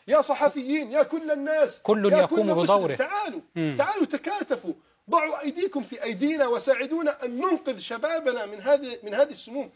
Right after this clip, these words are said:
Speaker 1: يا أستاذ ملهم، مسلم اسمه محمد ويخرج لي بطاقة يقول: "جمعية المحافظة على التدخين".
Speaker 2: المحافظة على
Speaker 1: سبحان
Speaker 2: التدخين،
Speaker 1: الله.
Speaker 2: آه.
Speaker 1: ليتك كتبت: "جمعية المحافظة على القرآن،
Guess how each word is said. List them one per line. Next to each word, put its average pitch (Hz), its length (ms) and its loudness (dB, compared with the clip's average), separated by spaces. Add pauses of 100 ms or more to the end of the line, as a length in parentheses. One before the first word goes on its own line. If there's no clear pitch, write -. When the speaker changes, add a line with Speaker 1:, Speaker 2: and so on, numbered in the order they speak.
(220)
Speaker 1:
يا 339 120 2
أستاذ 330 240 -2
ملهم، 339 340 4
مسلم 302 420 -4 (300)
اسمه 285 260 0
محمد 330 600 0 (320)
ويخرج 240 800 0
لي 240 120 -6
بطاقة 262 460 2
يقول: 233 380 -4
"جمعية 208 520 -6
المحافظة 190 640 -4
على 160 160 -4
التدخين". 147 420 -10
Speaker 2:
المحافظة 143 560 0
على 151 80 2
Speaker 1:
سبحان 269 160 2
Speaker 2:
التدخين، 196 360 0
Speaker 1:
الله. 131 100 -14
Speaker 2:
آه. 247 240 0
Speaker 1:
ليتك 285 260 2
كتبت: 254 320 0
"جمعية 233 400 -6
المحافظة 208 520 -6
على 175 140 -2
القرآن، 160 480 -4